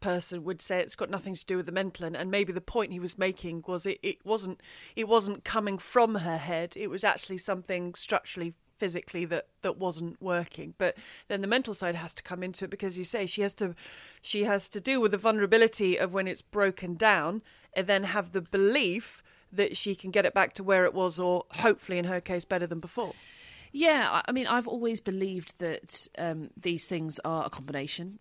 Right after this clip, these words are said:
Speaker 2: of, you have to have something technically wrong in your, if your, if your ser-, if your serve or any shot is technically fine, it, it just, it sort of doesn't really matter how nervous you get. It doesn't matter how bad things are mentally. It's just sort of fine. It, you know,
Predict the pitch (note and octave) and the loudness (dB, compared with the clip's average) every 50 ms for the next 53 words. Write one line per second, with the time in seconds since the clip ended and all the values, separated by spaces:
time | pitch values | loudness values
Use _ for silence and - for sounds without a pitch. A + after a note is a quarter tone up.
0 | - - D#3 C#3+ C#3+ - - - E3+ D3+ C#3+ E3 D#3+ - - D3 C#3+ D3+ - - | -8 -6 -6 -6 -8 -10 -8 -6 -6 -4 -2 -2 -4 -4 -4 -6 -4 -4 -4 -4
1 | E3+ C#3 A2 C#3 C#3+ - - - - A2+ - - D3+ C#3 C#3 C#3 - - C#3 C#3+ | -4 -4 -6 -8 -8 -6 -8 -8 -8 -8 -10 -8 -6 -6 -6 -8 -8 -8 -6 -4
2 | C3 A#2 B2 C#3 D3 - _ - D#3 D3 C#3 D3 - E3+ F#3 G3+ F#3+ - G#3+ G#3 | -4 -4 -6 -10 -14 -16 _ -10 -8 -8 -6 -6 -4 0 0 0 2 2 0 0
3 | A3 - - B3+ A#3+ A#3+ - - G3+ - A3+ G#3+ - - A#3+ A3+ A3+ A3+ G#3 F#3 | 0 2 4 4 4 4 4 2 0 0 -2 -2 -2 0 2 2 2 2 2 0
4 | F3 - F3+ G3+ A3 G3+ - - F#3 - E3+ - - - - D#3+ - - F3+ E3+ | 0 0 0 0 0 -2 0 -2 -2 -2 -4 -4 -4 -6 -6 -6 -8 -8 -8 -4
5 | - G3+ F#3+ D3 - C2+ A#2 D3+ E3+ - - _ - G3 F3+ - _ - - - | -2 0 0 0 -2 -4 -8 -8 -8 -10 -14 _ -8 -8 -8 -8 _ -20 -20 -20
6 | - - - _ _ - - B3 F#3 - G#3+ - - A3+ - - B3+ - G#3+ - | -20 -20 -20 _ _ -12 -10 -8 -6 -4 -4 -4 -4 -4 -2 0 0 0 0 0
7 | A#3+ A3+ A3 A#3+ - - G3 A3 A3 G#3 G3 G3+ G3 F3+ - F3+ E3 D#3+ F#3 F#3+ | 0 0 0 -2 -4 0 0 2 2 2 0 0 -2 -4 -4 -6 -6 -4 -4 -2
8 | F#3 F3+ F3 F3+ F#3 F3+ E3+ F3+ E3 - E3 D3 - F#3 G3 F3 - - - - | -2 -2 0 0 0 -2 -2 -4 -6 -6 -6 -4 -4 -4 -4 -4 -6 -6 -6 -6
9 | E3+ F3+ F#3+ A#2+ D3 D#3+ E3+ - - F3 D3 - E3 D#3+ D#3 D3+ D3+ D3+ D3 - | -4 -4 -4 -4 -4 -6 -6 -6 -8 -8 -8 -6 -4 -2 -2 -2 -2 -4 -6 -10
10 | - - - - - - _ _ _ _ _ - - E3+ E3+ F3 F3+ E3 - - | -16 -20 -20 -20 -20 -20 _ _ _ _ _ 0 4 6 6 6 4 2 0 -2
11 | - D#3 D#3 D#3 D3+ F3 E3+ E3+ D3 - - G2 D#3+ E3 F3+ - E3+ E3 E3 F3+ | -4 -2 -2 0 2 4 6 6 4 2 0 -6 -8 -8 -8 -4 0 0 0 0
12 | E3+ - - - - D2 F2+ B2 F3 F#3+ - - D#3+ - - - - - E3+ - | 0 -4 -6 -8 -8 -8 -6 -8 -8 -10 -10 -12 -12 -12 -10 -8 -4 -4 -2 -2
13 | - - G3 F3+ - B2 D#3+ - - F3+ G3 A3 F3 - - - - _ _ _ | -2 -2 -2 -2 -4 -6 -10 -8 -6 -6 -6 -6 -6 -8 -10 -14 -16 _ _ _
14 | _ - D#3+ - - E3+ E3 D#3+ D#3 E3 | _ -8 -6 -4 -4 -2 0 0 -2 -2